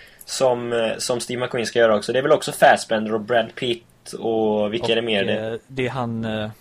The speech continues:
Speaker 2: som jag alltid glömmer bort namnet på. Och
Speaker 1: Vem?
Speaker 2: som jag inte, som jag inte kan uttala. Alltså, den svarta killen som ska spela huvudrollen. Eh,
Speaker 1: Eh.
Speaker 2: det är han, eh, vad heter han?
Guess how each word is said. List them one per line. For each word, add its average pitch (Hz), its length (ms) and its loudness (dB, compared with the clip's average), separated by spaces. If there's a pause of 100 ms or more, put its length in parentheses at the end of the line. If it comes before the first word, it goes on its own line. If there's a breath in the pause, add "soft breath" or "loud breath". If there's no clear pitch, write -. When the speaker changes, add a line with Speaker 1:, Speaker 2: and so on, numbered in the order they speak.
(400 soft breath)
Speaker 2:
som 117 240 -12
jag 110 260 -4 (500)
alltid 123 460 -6
glömmer 117 200 -4
bort 107 200 -8
namnet 113 280 -10
på. - 60 -14
Och 120 80 -16 (600)
Speaker 1:
Vem? 156 240 6
Speaker 2:
som 123 80 0
jag - 140 2
inte, - 120 -16 (220)
som 139 140 -4
jag 131 80 2
inte 120 120 -4
kan 127 100 0
uttala. 117 400 -2
Alltså, 127 300 0
den 123 200 -4
svarta 127 240 -2
killen 107 220 -4
som 107 120 -6
ska 110 240 -8
spela 110 280 -6
huvudrollen. 110 480 -4 (1400 soft breath)
Eh, 139 120 0
Speaker 1:
Eh. 143 220 4
Speaker 2:
det 135 80 4
är 107 40 2
han, 110 380 -2
eh, 107 160 -6
vad 113 160 -8
heter 117 160 -12
han? 104 120 -12